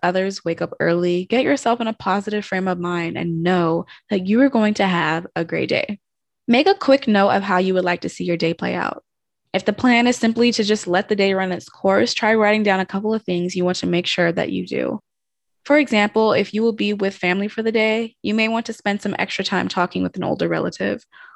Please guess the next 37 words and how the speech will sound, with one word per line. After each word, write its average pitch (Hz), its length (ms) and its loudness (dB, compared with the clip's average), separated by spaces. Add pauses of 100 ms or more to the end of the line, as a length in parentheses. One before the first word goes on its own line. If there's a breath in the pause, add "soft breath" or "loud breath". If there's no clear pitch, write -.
or 220 180 2
setting 226 300 4
aside 208 320 2
time 196 300 -2
to 190 80 -6
play 185 180 0
with 180 160 -2
younger 202 260 -2
ones. - 460 -10 (920)
If 233 140 2
you 285 180 8
are 254 120 4
spending 208 400 0
a 202 40 2
day 175 220 0
with 180 160 -2
a 185 60 -4
significant 190 540 -2
other, 165 320 -2
make 175 200 0
sure 202 180 0
that 185 140 0
you 185 160 -2
verbalize 220 500 0
your 226 120 0
appreciation 180 640 -4
for 190 200 -2
them - 320 -8 (400)
or 208 100 4
anybody 254 360 4
else 262 220 2
you 175 80 0
care 175 200 -4
about 175 240 -4
for - 80 -10
that 175 180 -4
matter. - 400 -6